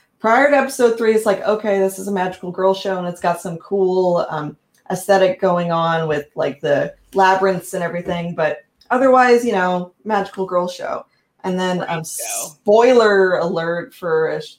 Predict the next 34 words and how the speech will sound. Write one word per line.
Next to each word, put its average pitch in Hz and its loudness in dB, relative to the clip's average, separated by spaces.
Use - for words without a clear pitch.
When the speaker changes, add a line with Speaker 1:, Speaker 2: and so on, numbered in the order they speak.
Speaker 1:
a 175 -12
show 175 -6
that's 160 -6
over 165 -6
a 156 -4
decade 170 -4
old 156 -2
now. 143 -2
Speaker 2:
Yeah. 170 -6
Speaker 1:
So, 147 -6
I 165 -8
mean, 151 -2
plug 175 -2
your 156 -6
ears, 160 -4
I 147 -2
guess. 139 -2
Then, 233 4
you 208 4
know, 185 4
the, 175 0
we'll 214 4
just 247 -4
call 285 4
it - 0
the 190 2
chomping. 180 -2
Then 226 2
the 254 6
chomping 185 0
happens 151 -4
in 165 -8
episode 160 -4
three, 240 2